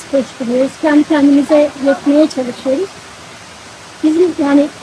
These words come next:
on yıl önce biz burayı açtık. Bizim on yaşında ve buradan hiç ayrılmak istemiyor. Aynı zamanda beş yıl önce erkek kardeşimin de bebeği olunca onlar da buraya taşındılar. Şimdi onların da kızları altı yaşında ve bir bebekleri daha var. Dolayısıyla onlar da burada büyüyecekler bizimle beraber.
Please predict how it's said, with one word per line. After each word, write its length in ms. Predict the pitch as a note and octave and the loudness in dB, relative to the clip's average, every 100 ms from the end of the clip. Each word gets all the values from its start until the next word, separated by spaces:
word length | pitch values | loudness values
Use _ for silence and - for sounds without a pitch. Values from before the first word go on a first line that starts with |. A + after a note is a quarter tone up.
| D#4 | 2
on 80 | |
yıl 160 | E4+ F4 | 4 4
önce 240 | F4 E4 | 4 4
biz 160 | D#4 C#4+ | 2 0
burayı 240 | C#4+ D4 C#4 | 2 2 2
açtık. 340 | C#4 - - | -4 -10 -4
Bizim 180 | D#4 E4+ | 2 4
on 140 | F4 | 6
yaşında 400 | E4+ D4 E4+ F4+ | 4 2 2 2
ve 140 | E4 D#4 | 2 2
buradan 200 | D#4 E4+ | 2 2
hiç 100 | E4 | 2
ayrılmak 400 | C#4 C4 B3 - | 2 2 0 -4
istemiyor. 400 | - E4 F#4+ G4+ - F#4+ - G#4+ - - - - - | -2 2 2 2 -6 -16 -16 -18 -20 -20 -20 -18 -2
Aynı 240 | D4+ E4 E4 | 2 4 4
zamanda 420 | F4 F#4 F4 D#4+ | 2 4 2 2
beş 260 | F4 F#4 | 0 0
yıl 60 | E4 | 2
önce 260 | D#4+ D#4+ D#4 | 4 4 4
erkek 340 | D4+ E4+ E4+ | 2 0 -2
kardeşimin 600 | E4 D4+ D#4 - E4 D#4+ | -2 0 -2 0 2 4
de 120 | C#4+ B3 | 2 2
bebeği 280 | C4 B3+ C4 | 2 4 4
olunca 420 | C#4 C#4+ C#4+ E4 G4+ | 4 4 2 2 2
onlar 320 | D#4 E4 D#4+ | 4 4 4
da 100 | C4+ | 0
buraya 220 | B3 A#3+ | 0 -2
taşındılar. 480 | B3+ - B3 A#3+ D#4 - - - - - - - - - | -4 -4 -4 -2 -4 -8 -20 -20 -20 -20 -20 -20 -20 0
Şimdi 140 | D4+ | 4
onların 300 | D#4 D#4 E4 | 6 6 4
da 60 | D#4+ | 2
kızları 580 | D#4+ D4+ C#4 D#4 D#4 D#4 - - - - - - - - - - - | 2 -2 2 2 2 0 -2 -20 -20 -20 -20 -20 -20 -20 -20 -20 -6
altı 300 | C#4 C#4 C#4 | -2 -2 0
yaşında 280 | D#4 D4 D4 | -2 -2 -2
ve 140 | C#4 C4 | 0 -2
bir 60 | B3+ | 0
bebekleri 480 | C4 C#4 C#4 C#4 C4+ | 2 2 2 2 2
daha 160 | C4+ | 0
var. 300 | C#4 A#3+ B3 | -2 -2 -2
Dolayısıyla 460 | C#4 D4 D4+ F4 E4 | 0 0 0 2 4
onlar 220 | E4 E4+ | 4 4
da 80 | D#4+ | 2
burada 200 | C4+ B3 | 0 0
büyüyecekler 580 | A#3+ A#3 B3 A#3 B3 A#3+ | 0 -2 -2 -4 -6 -6
bizimle 300 | A#3 B3 A#3 | -2 -2 -2
beraber. 500 | A#3 A#3+ A#3 E4+ | -4 -4 -6 -8